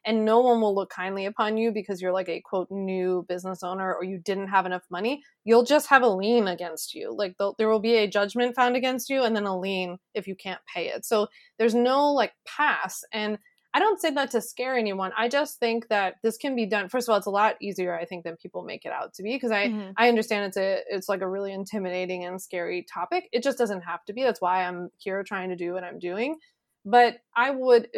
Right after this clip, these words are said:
Speaker 1: like, my dream scenario for you guys is that as you're, like, thinking about starting your own business, you're in the early stages, you're budgeting for this. You know, <laughs> you're leaning on
Speaker 2: Mm.
Speaker 1: Chloe's resources and figuring out how to set aside. And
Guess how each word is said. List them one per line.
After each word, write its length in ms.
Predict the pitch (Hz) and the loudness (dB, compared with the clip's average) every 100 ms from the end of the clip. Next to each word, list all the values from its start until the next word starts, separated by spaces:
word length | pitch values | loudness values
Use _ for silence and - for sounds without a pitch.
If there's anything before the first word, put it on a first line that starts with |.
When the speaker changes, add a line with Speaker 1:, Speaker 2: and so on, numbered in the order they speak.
| - | -2
Speaker 1:
like, 260 | 226 214 | 0 0
my 200 | 220 220 | -2 -2
dream 360 | 214 190 208 247 | -2 -4 -4 -4
scenario 520 | - 226 202 220 233 | -2 -2 0 0 0
for 140 | 233 240 | -2 -4
you 120 | 240 | -2
guys 320 | 247 262 240 | 0 -2 -2
is 100 | 202 | -2
that 200 | 196 185 - | 0 -2 -2
as 300 | 190 214 208 | -2 -2 0
you're, 460 | 220 202 202 196 - _ - | 0 2 0 -2 -6 _ -10
like, 280 | 202 185 - | -6 -6 -4
thinking 340 | 254 247 240 | -4 0 0
about 220 | 220 214 | 0 -2
starting 280 | - 208 208 | -2 -2 -2
your 100 | 208 | -4
own 100 | 202 | -4
business, 340 | 196 190 190 180 | -4 -6 -10 -8
you're 80 | |
in 120 | 185 233 | -4 -2
the 80 | - | -2
early 260 | 190 190 | -2 -2
stages, 520 | 190 180 185 233 247 - _ _ | -4 -6 0 0 0 -6 _ _
you're 160 | 233 226 | 0 4
budgeting 540 | 220 226 190 165 180 | 4 4 0 -6 -10
for 140 | - 160 | -8 -4
this. 320 | 95 - - | -4 -4 -6
You 80 | 196 | -4
know, 100 | 196 | 0
<laughs> 20 | |
you're 220 | 214 214 | 2 2
leaning 320 | 233 240 240 | 4 4 2
on 120 | 220 214 | 0 0
Speaker 2:
Mm. 40 | |
Speaker 1:
Chloe's 360 | 220 208 196 190 | 0 0 0 -2
resources 540 | 240 240 196 190 190 | -2 0 -4 -4 -8
and 160 | 185 180 | -8 -6
figuring 400 | 220 202 196 190 - | -6 -4 -6 -6 -4
out 240 | 190 180 - _ _ | -2 -2 -6 _ _
how 200 | 220 233 | 4 6
to 60 | 247 | 4
set 160 | 247 202 | 0 -2
aside. 440 | 196 190 185 180 - | 0 0 0 -2 -4
And 360 | 190 185 185 | -6 -6 -8